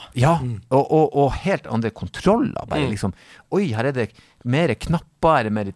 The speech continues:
Speaker 1: ting, den ligger annerledes i handa." Det var veldig sånn her, Anne.
Speaker 2: Mm.
Speaker 1: Men a-, alt var på en måte nytt. Det var akkurat som de hadde liksom satt seg ned og tenkt, "Hvordan kan vi da, håper jeg å si,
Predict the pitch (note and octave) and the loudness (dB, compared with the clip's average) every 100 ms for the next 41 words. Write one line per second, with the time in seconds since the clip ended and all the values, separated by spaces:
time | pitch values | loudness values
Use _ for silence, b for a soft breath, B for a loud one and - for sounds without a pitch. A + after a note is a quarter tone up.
0 | - E3 E3+ F3 D#3 A2 A#2 G#2 G#2+ G2+ | -6 -2 0 -2 -2 -2 -2 -2 -2 -2
1 | G2+ E2 - D3 E3+ E3 B2+ A#2+ A#2+ C3 | -6 -8 -4 0 2 0 2 0 2 2
2 | F3 G#3 A#2+ G2 E2 C2+ C2+ C#2 A1+ A#1 | 2 0 -4 -6 -6 -8 -8 -10 -10 -12
3 | - B2 G#2+ - C#3 - D3+ - G3 - | -10 -10 -10 -8 -8 -4 -6 -4 -8 -8
4 | - A#2 A2+ G#2 G2+ - G2 A2+ B2+ - | -4 -2 0 -2 -2 -4 -2 -2 -4 -4
5 | A#2+ E3 F3+ C#3+ A#2 G#2 G#2 G#2 G#2 B2 | -2 -2 -4 -4 -2 -2 -4 -6 -6 -6
6 | - G2+ A#2 G2+ - G2 F#2+ - _ _ | -4 -2 0 -2 -2 -4 -6 -14 _ _
7 | - C#3 B2+ B2+ A2+ G2 G2 G2+ F2 _ | -10 -4 -2 -2 -2 0 0 0 -2 _
8 | _ _ _ _ _ - - _ _ C3+ | _ _ _ _ _ -20 -20 _ _ -10
9 | B2 A#2 - _ - | -6 -8 -8 _ -16